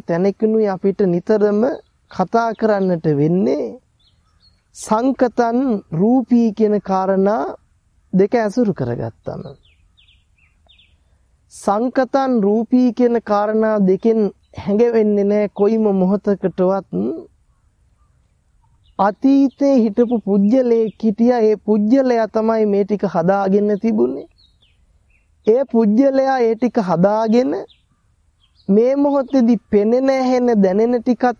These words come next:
එක්ක හිතින් හද හදා බලනවා, මනසෙන් හද හදා බලනවා කිව්වොතින් වරදිනවා. එනම් මෙතන නිතරම කතා කරන්නේ සප්පච්චයන් කියන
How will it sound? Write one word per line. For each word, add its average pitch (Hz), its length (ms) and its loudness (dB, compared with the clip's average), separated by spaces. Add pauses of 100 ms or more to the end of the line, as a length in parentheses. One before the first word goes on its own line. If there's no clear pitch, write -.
එක්ක - 360 -6 (1400)
හිතින් 302 480 2
හද 226 280 0
හදා 262 500 0
බලනවා, 202 560 0
මනසෙන් 233 600 0
හද 202 260 0
හදා 262 480 0
බලනවා 220 600 0
කිව්වොතින් 196 580 0
වරදිනවා. 254 680 -4 (2000)
එනම් 269 320 0
මෙතන 247 400 -2
නිතරම 247 580 0
කතා 233 460 -2
කරන්නේ 175 680 -2 (1080)
සප්පච්චයන් 262 1000 -4 (120)
කියන 220 220 0